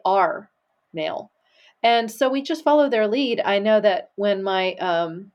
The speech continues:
son was little, he adored Bob the Builder. And another mom came up to me and was like, "Why does your daughter so into Bob the Builder? And why would you dress them like that?" And it was like, "Because my kid likes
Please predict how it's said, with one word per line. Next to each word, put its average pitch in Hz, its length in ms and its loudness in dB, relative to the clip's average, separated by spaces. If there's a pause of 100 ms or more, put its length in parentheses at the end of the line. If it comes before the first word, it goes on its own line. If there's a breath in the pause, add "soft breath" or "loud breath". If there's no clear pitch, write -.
(220)
son 240 280 0
was 220 180 -6
little, 226 260 2
he 233 380 -6
adored 196 720 2
Bob 185 340 2
the 196 60 -4
Builder. 185 440 0 (360 loud breath)
And 226 320 4 (240)
another 233 360 4
mom 220 300 4
came 247 220 -4
up 185 140 -2
to - 80 -14
me 196 100 0
and 196 60 2
was 196 120 -4
like, 196 280 2 (800)
"Why 254 500 2
does 233 200 -6
your 214 180 2
daughter 185 680 0
so 240 380 2
into 233 320 -6
Bob 190 380 2
the 196 60 -2
Builder? 180 360 0
And 185 220 -6
why 196 220 2
would 427 180 0
you 269 100 -2
dress 202 440 0
them 175 260 -4
like 165 320 -4
that?" - 360 -4
And 226 120 -16
it 254 80 -14
was 262 180 -10
like, 269 280 -2 (680)
"Because 269 360 -4
my 254 200 -4 (100)
kid 269 300 -4
likes 240 340 -4